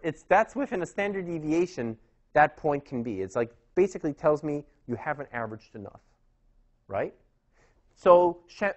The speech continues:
Shanmugam and others, what they, they came up with a very interesting rule of thumb. If you read through it, basically the rule that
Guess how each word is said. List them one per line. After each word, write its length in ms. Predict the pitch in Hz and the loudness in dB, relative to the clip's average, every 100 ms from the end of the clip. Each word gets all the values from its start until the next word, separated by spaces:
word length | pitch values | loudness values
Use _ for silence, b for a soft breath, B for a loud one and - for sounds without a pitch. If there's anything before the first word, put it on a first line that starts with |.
| - | -10
Shanmugam 580 | - 240 254 220 196 180 | -8 -6 -4 -2 -2 -2
and 120 | 160 | -2
others, 540 | 170 208 185 123 123 - _ _ | 2 2 2 -2 -4 -12 _ _
what 140 | - 175 | -10 0
they, 140 | 220 - | 0 2
they 140 | 208 | -4
came 220 | 226 233 | -4 -4
up 120 | 214 196 | -4 -4
with 140 | 165 | -8
a 40 | 147 | -4
very 200 | 180 190 | -4 -2
interesting 500 | 160 160 165 - 160 | -6 -6 -8 -6 -6
rule 180 | 131 139 | -2 -2
of 80 | 123 | -4
thumb. 180 | 113 98 | -6 -8
If 120 | 107 | -6
you 80 | 160 | -4
read 220 | 185 214 | -4 -6
through 240 | - 156 | -6 -2
it, 140 | 147 147 b b - | -2 -4 b b -2
basically 460 | 165 294 269 214 185 | 0 0 -2 -2 0
the 120 | 151 | 0
rule 440 | 139 160 226 233 | -2 0 0 0
that 360 | 185 156 143 - | 2 2 0 -6